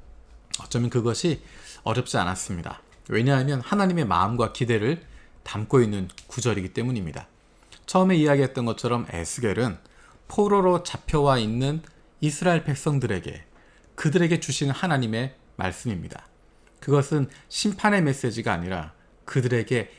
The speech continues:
희망을 주고 꿈을 주는 것입니다. 하나님께서 가지고 계신 기대하는 마음을 주고 있는 부분입니다. 삼십칠 장 십일 절에서 십사 절 말씀을 같이 보려고 합니다.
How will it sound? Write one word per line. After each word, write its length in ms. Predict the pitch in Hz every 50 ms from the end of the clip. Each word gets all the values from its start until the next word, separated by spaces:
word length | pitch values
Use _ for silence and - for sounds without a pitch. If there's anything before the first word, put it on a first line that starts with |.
| -
희망을 500 | - - - - - 196 190 180 156 135
주고 480 | 104 - - 95 - 131 147 185 - - - _ _ _ _ _
꿈을 300 | - - 247 226 214 185
주는 240 | 135 127 127 117 113
것입니다. 520 | 101 90 - - 82 73 69 - - - - - _ _ _ _ _ _ - -
하나님께서 560 | - - 214 214 208 202 190 190 185 - 165
가지고 380 | 160 - 127 123 151 143 147 139
계신 340 | 135 127 - 123 110 95
기대하는 560 | - - - - - - 123 120 120 117 117 113
마음을 480 | 101 90 85 87 87 107 143 185 190 - - - - _ _ _
주고 360 | - - - 135 - 156 147
있는 320 | 127 104 92 92 85 80 80 - - - _ _ _
부분입니다. 640 | - - 120 110 107 90 78 73 71 - - - - _ _ _ _ _ _ _ - - - - -
삼십칠 580 | - - 190 190 175 185 - - 196 175 156 -
장 340 | - 170 160 156 131 95 95 -
십일 440 | - - - 185 170 208 208 196 196
절에서 540 | - 151 123 113 104 98 - 135 120 -
십사 540 | - - - - - - - - - 92 95
절 180 | 95 156 151 143
말씀을 580 | 131 104 92 - - - 113 90 90 123 180 190 - - - _ _
같이 560 | - - 107 - - - 107 95 87 82 - -
보려고 300 | - 120 113 107 104 107
합니다. 300 | 92 82 80 - - -